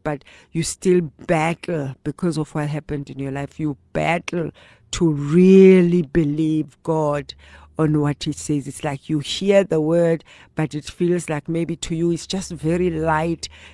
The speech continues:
It's like a light-hearted, it's like hearsay, it's like history, it's like just what people believe, but you find that maybe your faith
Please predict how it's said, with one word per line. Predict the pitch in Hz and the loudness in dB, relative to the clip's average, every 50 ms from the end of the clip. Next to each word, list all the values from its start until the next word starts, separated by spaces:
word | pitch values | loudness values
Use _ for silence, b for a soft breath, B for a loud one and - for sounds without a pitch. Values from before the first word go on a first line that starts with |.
| B - | B -14
It's | - - | -8 -4
like | 175 160 151 - | -4 -4 -2 -2
a | 165 | -2
light-hearted, | 165 165 165 170 180 185 185 190 185 - - - 165 156 175 160 | -2 0 0 0 0 0 0 -2 -4 -4 -6 -6 -6 -6 -6 -8
it's | - - - | -8 -8 -6
like | 156 151 147 - | -6 -6 -6 -8
hearsay, | - - - - 190 190 196 185 180 - - - 190 180 175 170 170 170 170 B B B B B | -12 -14 -8 -2 0 2 2 2 0 -4 -6 -4 -2 -2 -2 -2 -2 -2 -4 B B B B B
it's | - 151 - - | -10 -8 -6 -8
like | 151 135 123 | -8 -8 -10
history, | - - - - 190 196 - - - - - 165 185 190 185 185 180 165 b b b b b b b b - | -12 -10 -6 -2 -2 -2 -2 -2 -6 -8 -4 -2 0 0 0 0 -2 -4 b b b b b b b b -10
it's | 160 151 - - | -10 -8 -6 -4
like | 175 160 151 127 - | -4 -4 -4 -6 -6
just | - 175 180 185 190 190 - - - - - b b b b b b | -2 0 2 2 2 2 0 -4 -10 -14 -18 b b b b b b
what | 143 160 185 - _ - | -2 -2 -2 -2 _ -2
people | 202 190 - - 185 185 | -4 -2 2 2 2 2
believe, | 160 143 147 151 156 160 175 185 190 185 185 180 170 147 b b b b b b - | 2 0 -2 -2 0 2 2 2 2 2 2 0 0 -2 b b b b b b -10
but | 143 147 160 156 143 - - - | -6 -4 -4 -4 -4 -6 -8 -8
you | 160 | -8
find | - - 180 165 170 160 151 | -6 -4 -4 -2 -2 -2 -4
that | 156 151 - - | -6 -8 -8 -6
maybe | 165 160 156 156 160 | -6 -4 -4 -4 -4
your | 147 147 139 | -4 -4 -6
faith | - - - 165 165 160 151 - _ | -8 -8 -4 -2 -2 -2 -2 -4 _